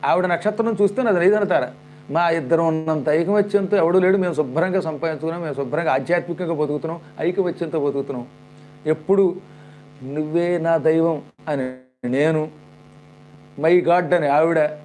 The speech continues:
ఫోన్లో చూడండి కావాలంటే, మా ఆవిడ చక్కను "మై గాడ్" అని పెట్టుకుంది నా పేరు పెట్టకుండా. నేను నై-, నా, ఆవిడ నా దైవం అని పెట్టుకుంది,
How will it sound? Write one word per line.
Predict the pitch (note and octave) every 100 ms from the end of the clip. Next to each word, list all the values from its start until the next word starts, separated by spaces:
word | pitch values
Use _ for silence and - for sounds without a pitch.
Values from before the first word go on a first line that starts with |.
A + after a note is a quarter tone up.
| - - -
ఫోన్లో | G3 A#3+ A#3
చూడండి | G#3 F#3+
కావాలంటే, | E3 D#3+ C#3 C3+
మా | D#3
ఆవిడ | F3 F#3+ F#3
చక్కను | F#3 F3+ D3+ -
"మై | D#3 E3
గాడ్" | C#3 G3 F#3
అని | G3
పెట్టుకుంది | D#3+ D#3 D#3+ D3+
నా | D3
పేరు | C#3+ E3+
పెట్టకుండా. | D#3 C3 B2+ A#2 A#2+ -
నేను | E3+ F#3+ E3
నై-, | E3 F3
నా, | C#3 D3+ C#3+ B2 - - -
ఆవిడ | D#3+ D3+
నా | D3
దైవం | B2 D3 G#3 A3
అని | G3+
పెట్టుకుంది, | F3 D3+ E3 A3+